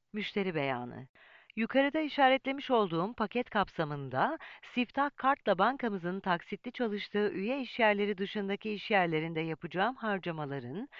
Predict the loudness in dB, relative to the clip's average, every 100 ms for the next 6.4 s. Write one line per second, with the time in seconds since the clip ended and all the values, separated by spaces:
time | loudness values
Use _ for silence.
0 | -16 -16 -6 -4 -2 -2 -2 0 0 -2
1 | 2 2 2 2 2 4 2 0 -2 -2
2 | -6 -6 -12 -4 -2 2 2 2 -6 0
3 | 0 0 -2 0 0 0 4 4 4 0
4 | -2 -6 0 2 2 0 -2 -2 -4 -4
5 | -6 -4 -2 -2 -2 0 2 2 0 0
6 | -4 -6 -8